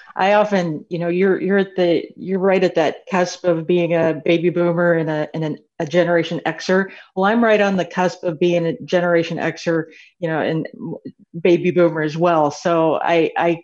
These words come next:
I can appreciate where you're at on that. Um, and I love these new generations. And we're talking about the millennials and the Gen Zers, which are the newer generations up to twenty-three years of age for the, for the Gen, Gen Zers. And I think as a, a general rule,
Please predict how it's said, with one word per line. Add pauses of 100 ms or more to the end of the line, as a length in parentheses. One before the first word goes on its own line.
I
can
appreciate
where
you're
at
on
that. (460)
Um, (140)
and
I
love
these
new
generations.
And
we're
talking
about
the
millennials
and
the
Gen
Zers,
which
are
the
newer (100)
generations
up (140)
to (160)
twenty-three
years
of
age
for
the, (380)
for
the
Gen, (420)
Gen
Zers. (380)
And
I
think
as
a, (100)
a
general
rule,